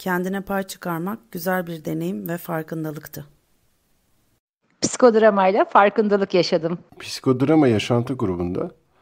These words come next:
Speaker 3: ben bu olaya hiç böyle bakmamıştım diyebileceğiniz birçok durumla karşılaşıyorsunuz. Çünkü olayı canlandırıyorsunuz ve aslında birçok durumda, birçok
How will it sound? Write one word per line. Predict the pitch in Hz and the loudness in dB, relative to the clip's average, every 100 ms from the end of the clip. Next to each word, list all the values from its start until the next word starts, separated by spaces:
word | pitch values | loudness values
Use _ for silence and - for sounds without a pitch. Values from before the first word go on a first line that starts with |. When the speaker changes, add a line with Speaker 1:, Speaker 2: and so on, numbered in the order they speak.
| _ _ _ _ _ _ _ _ _ _ - | _ _ _ _ _ _ _ _ _ _ -10
Speaker 3:
ben | 104 117 131 156 | 0 4 6 6
bu | 151 | 6
olaya | 143 147 | 6 4
hiç | 165 - | 2 0
böyle | 143 143 | 2 4
bakmamıştım | 147 156 117 98 - 104 95 | 2 0 0 0 -2 -2 0
diyebileceğiniz | 101 98 95 98 123 139 | -2 -2 -4 -2 0 -2
birçok | 131 127 120 | -6 -6 -6
durumla | - 110 113 98 | -4 0 0 0
karşılaşıyorsunuz. | 92 90 - 87 - 85 - 104 123 | -2 -2 -4 -6 -6 -8 -4 -4 -4
Çünkü | 131 120 | -4 0
olayı | 110 110 120 | 2 2 2
canlandırıyorsunuz | 110 98 101 104 104 123 113 - 90 123 - - _ _ _ _ _ _ _ | 2 0 2 0 0 0 -2 -4 -6 -6 -10 -20 _ _ _ _ _ _ _
ve | - 95 | -4 -2
aslında | 110 120 - 123 113 101 120 127 123 - _ _ _ _ _ _ _ - | -2 -4 -2 -2 0 2 2 0 -4 -12 _ _ _ _ _ _ _ -8
birçok | 120 123 127 117 - - _ - | -6 0 0 0 -4 -20 _ -4
durumda, | 110 107 104 101 120 123 | 0 2 2 2 0 0
birçok | 104 - 110 - - - | -4 -6 -6 -6 -18 -20